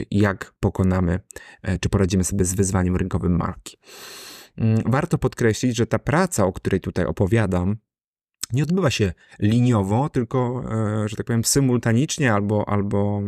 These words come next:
po prostu, no, nielinearnie, w obu kierunkach. Rów-, tak jakby, e, czasami już po dwóch, trzech wywiadach z klientami wpadam na coś, co wydaje mi się genialne, ale na przykład po fazie researchu konkurencji okazuje się, e, że ten sam genialny pomysł miało już,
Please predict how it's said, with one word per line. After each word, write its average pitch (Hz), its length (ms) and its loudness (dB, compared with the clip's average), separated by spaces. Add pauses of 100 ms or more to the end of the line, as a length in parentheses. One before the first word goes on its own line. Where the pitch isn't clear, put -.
(140)
po - 60 -12
prostu, 113 260 -2
no, 113 120 4
nielinearnie, 113 720 2
w 101 40 -2
obu 104 220 2
kierunkach. 113 520 0
Rów-, 98 360 0
tak 98 180 0
jakby, 95 320 -2 (480)
e, 101 380 -2
czasami 113 240 4
już 104 100 0
po 110 100 2
dwóch, 113 200 -2
trzech 110 200 -2
wywiadach 110 440 0
z - 40 -10
klientami 104 400 0
wpadam 104 340 0
na 107 140 2
coś, - 200 -6
co - 140 -4
wydaje 98 260 -2
mi 98 60 0
się 95 120 -2
genialne, 185 720 2 (340)
ale 202 260 2
na 135 120 2
przykład 117 200 0
po 110 120 -2
fazie 107 300 2
researchu 104 420 0
konkurencji 101 540 0
okazuje 101 380 0
się, 98 160 -2 (420)
e, 92 180 0
że 104 140 -2
ten 101 140 2
sam 107 360 0
genialny 113 420 0
pomysł 98 380 2
miało 95 300 2
już, 95 260 0